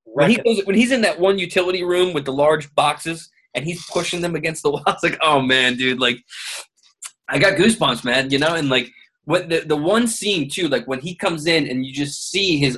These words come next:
Speaker 1: arm with the lightsaber and, like, the way he's holding it,
Speaker 2: Yeah.
Speaker 1: like, it really got his body language down, too, you know, like, of, like, I know, like, I forget the guy's name that was the stand-in double, but, like, I love the idea, too, of him wearing that cloak.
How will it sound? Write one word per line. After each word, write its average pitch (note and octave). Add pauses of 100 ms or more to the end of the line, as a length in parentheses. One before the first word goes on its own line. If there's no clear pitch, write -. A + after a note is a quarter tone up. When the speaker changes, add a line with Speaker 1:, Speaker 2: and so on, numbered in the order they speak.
Speaker 1:
arm C3+
with C#3+
the C3+
lightsaber A#2
and, A#2+
like, A2+
the A2+
way C3+
he's D3+
holding F#3
it, G3 (340)
Speaker 2:
Yeah. F#3+
Speaker 1:
like, D3
it F#3
really A#3+
got E3
his A#2 (160)
body D#3
language A2
down, G#2+
too, D3+
you A#2
know, C3+
like, B2
of, B2
like, A#2 (600)
I D3
know, F3
like, D3
I C#3
forget D3
the C#3
guy's B2+
name B2+
that A#2
was A2+
the -
stand-in A#2
double, A#2+
but, A2
like, A2+ (640)
I D3+
love A3
the C#3+
idea, D3
too, E3
of C3+
him C#3
wearing C#3
that G#2+
cloak. D#3